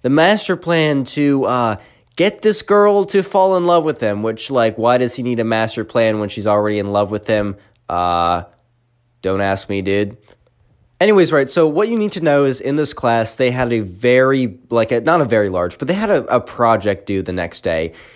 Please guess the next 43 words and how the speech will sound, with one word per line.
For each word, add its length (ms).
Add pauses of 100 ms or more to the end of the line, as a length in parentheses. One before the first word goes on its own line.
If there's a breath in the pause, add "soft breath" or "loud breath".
(140 loud breath)
In 100
that 200
project, 420
they 100
had 200
to 80
present 360
in 140
front 180
of 60
the 100
entire 340
class. 540 (320 loud breath)
And 100
so 120
basically, 400
right, 280 (220 loud breath)
the 80
Roblox 640
Kid, 220
he 120
explains 580
to 100
Mason, 540 (180 soft breath)
the 80
subscriber 680
who 80
sent 220
in 120
the 80
story, 420
you 120
can 160
send 220
in 60
stories 420
too 140
to 80
my 100
Instagram 540
in 80
the 40
description. 560